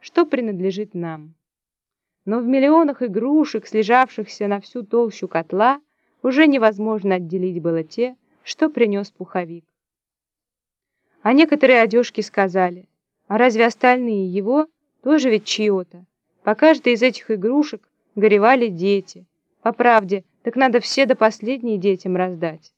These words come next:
Бормотехник, услышав это, застонал еще печальнее. «Слушай, да у тебя же тут денег миллион!» — крикнула вдруг Курточка, присмотревшись в котел.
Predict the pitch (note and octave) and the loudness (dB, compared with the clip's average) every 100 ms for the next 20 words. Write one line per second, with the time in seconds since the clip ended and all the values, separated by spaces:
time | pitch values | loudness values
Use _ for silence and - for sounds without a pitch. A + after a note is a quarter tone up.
0 | _ _ _ _ _ _ _ - G#3 G#3+ | _ _ _ _ _ _ _ -4 0 2
1 | G3+ D4 E4 D4 D4+ D4 A#3 A#3+ A#3 G3+ | 2 2 0 2 0 -2 -4 -2 -2 -2
2 | - A#3+ G#3+ G3+ G3+ - F#3 G3+ G#3 F#3 | -2 -2 -2 -8 -6 -2 0 0 -2 -4
3 | F3+ G3 F#3 F3 - E3+ E3 D#3+ D3+ _ | -8 -10 -10 -8 -6 -6 -6 -16 -20 _
4 | _ _ _ _ _ _ - - B3 B3 | _ _ _ _ _ _ -16 -2 0 0
5 | A3+ G3+ G#3 G#3 A#3 A#3 - F#3+ F3+ B3 | 0 0 0 0 0 0 -4 -10 -2 0
6 | B3 A#3 G#3+ G3+ G3+ G3 E3 D#3+ A3 A3 | 0 -4 -4 -2 0 -2 -4 -4 -4 -4
7 | G3 F#3+ E3+ G3+ G#3+ - B3+ G3+ E3+ - | -6 -8 -6 -8 -8 -8 -8 -6 -8 -12
8 | - D#3 _ _ - F#3 G#3 F#3+ G#3 G#3+ | -16 -20 _ _ -10 -6 -2 -2 0 -2
9 | - G3+ - G#3+ A3 G3 E3+ | -4 -8 -4 -6 -4 -8 -10